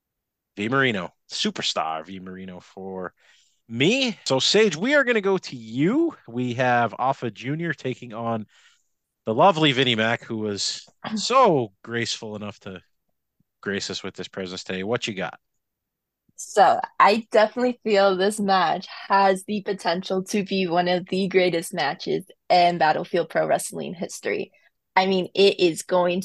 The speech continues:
Speaker 2: to be a wild fight. As, um, Vinnie Mac said, he did train with Afa's dad. They have a lot of history together,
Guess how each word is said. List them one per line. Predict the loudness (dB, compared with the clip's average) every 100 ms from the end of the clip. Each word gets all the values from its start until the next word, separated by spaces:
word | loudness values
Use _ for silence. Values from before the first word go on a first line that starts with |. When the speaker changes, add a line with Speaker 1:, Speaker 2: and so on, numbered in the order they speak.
| -6
Speaker 2:
to | -8 -6
be | 0 0 4
a | 4 4
wild | 2 2 4 2 -2 _
fight. | 0 0 -4 _ _ _ 2
As, | 4 4 4
um, | 4 4 0 0
Vinnie | 0 4
Mac | 4 2
said, | 0 -2
he | -2
did | -2 -2
train | 0 -2 -2
with | -2
Afa's | -2 -2 -2 -2
dad. | 2 2 2 -4
They | -4 -2
have | 0 2 2
a | 2 -2
lot | 0 0 0
of |
history | -4 -8 -8 -8 -6
together, | -2 0 0 0 -2 -2